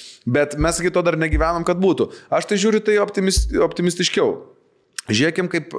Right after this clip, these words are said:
bangos. Nu, tai, supranti, buvo kažkokia teliko banga, buvo radijos banga, buvo dabar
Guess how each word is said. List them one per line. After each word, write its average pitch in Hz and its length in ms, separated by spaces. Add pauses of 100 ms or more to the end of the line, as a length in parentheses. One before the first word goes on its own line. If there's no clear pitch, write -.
bangos. 131 520
Nu, 120 80
tai, 151 220
supranti, 190 340
buvo 175 380 (280)
kažkokia 143 440
teliko 123 340
banga, 98 280
buvo 131 200
radijos 117 320
banga, 104 220
buvo 135 180
dabar 123 280